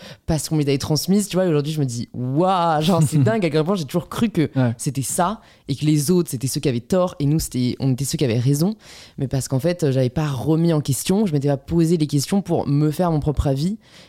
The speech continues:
Speaker 1: et je trouve que c'est une énorme force. Enfin, je dis souvent, savoir, c'est pouvoir. Et donc, c'est pour ça que c'est génial qu'il y ait des livres, euh, peut-être qui démocratisent plus le sujet,
Speaker 2: Bien sûr.
Speaker 1: pour que les personnes qui liront, euh, voilà, ça se trouve, à la fin de nos livres,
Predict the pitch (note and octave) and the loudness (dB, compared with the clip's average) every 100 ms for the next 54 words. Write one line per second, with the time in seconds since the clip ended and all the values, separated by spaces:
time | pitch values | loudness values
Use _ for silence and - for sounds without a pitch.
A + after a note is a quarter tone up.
0 | _ C3+ A#2+ F#3+ G3+ C#3+ B2+ - C3 C3 | _ -4 -2 -2 -2 0 -2 -2 0 0
1 | C#3+ F3+ D3+ - A#2 A2 A#2 A#2+ B2 D3 | 0 -2 -4 -4 -2 0 0 -2 -4 -2
2 | D#3+ D3 C3+ D3+ C3+ - C3 D3 F3 - | 0 0 0 -2 -4 -6 -2 0 0 -4
3 | - - - _ _ - D#3 D3 C#3+ C3 | -16 -20 -20 _ _ -6 -2 0 -2 -2
4 | E3 C#3+ B2 C3 D3+ D#3+ - C3 B2 B2+ | -2 -2 -2 0 0 -2 -4 -2 0 0
5 | C#3+ C#3+ B2 A#2+ A2 - C3 - B2 C#3 | 0 -2 0 -2 -2 -8 -10 -6 -2 0
6 | B2 C#3 - C3 - C3+ C3+ - C3+ E3 | 0 -2 -2 -6 -4 -2 -2 0 0 0
7 | F3+ F3 B2 - - E3+ D#3+ - D#3+ - | 2 -2 -2 -8 0 2 2 0 0 0
8 | C#3+ F#3+ F#3 C#3+ - C#3+ D3 D#3+ A3+ - | 0 0 0 -2 -2 0 2 2 -2 -4
9 | - - - D#2 A2+ F#3+ C#3+ F2+ A#2+ C#3+ | -20 -16 -4 -2 0 2 0 -2 -2 -2
10 | - G3+ E3 A#2+ C3 D#3+ D#3 C#3+ C3+ C#3 | 0 0 2 2 0 0 0 -2 0 2
11 | C#3+ D3+ E3 E3 C#3 | 2 2 2 2 2